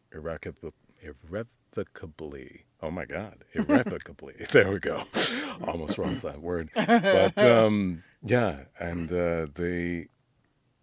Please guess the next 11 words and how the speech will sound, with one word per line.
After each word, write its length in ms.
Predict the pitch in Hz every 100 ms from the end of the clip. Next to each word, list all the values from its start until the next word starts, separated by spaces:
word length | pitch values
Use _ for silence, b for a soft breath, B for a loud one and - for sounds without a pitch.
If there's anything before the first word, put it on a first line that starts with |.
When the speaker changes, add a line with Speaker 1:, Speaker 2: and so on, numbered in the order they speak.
| _ _ _ _
Speaker 1:
their, 540 | 87 82 80 82 80 82
uh, 440 | 82 80 80 78 - -
their 140 | 85
trajectories 580 | - 85 92 101 82 69
in 120 | 71
life 200 | 69 78
change 480 | - 82 78 64 - _
because 360 | - 104 104 78
of 100 | 76
it. 120 | -
Speaker 2:
Mm. 560 | 110 110 104 104 98